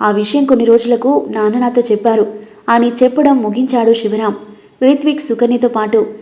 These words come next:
అందరూ నమ్మలేనట్లుగా చూస్తుంటే శివరాం కార్తీక్ భుజం మీద చేయి వేసి, "మీరు వీడిని శత్రువులాగా చూశారు,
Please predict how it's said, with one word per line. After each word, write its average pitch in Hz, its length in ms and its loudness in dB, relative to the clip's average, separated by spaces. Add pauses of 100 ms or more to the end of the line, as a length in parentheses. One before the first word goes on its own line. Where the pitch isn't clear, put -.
(220)
అందరూ 262 380 4
నమ్మలేనట్లుగా 233 760 2 (100)
చూస్తుంటే 247 520 -2 (380)
శివరాం 247 500 2
కార్తీక్ 214 380 -4
భుజం 226 300 0
మీద 262 140 4
చేయి 220 340 -2
వేసి, 226 340 -2 (680)
"మీరు 247 240 4
వీడిని 240 500 6
శత్రువులాగా 254 720 4
చూశారు, 220 360 0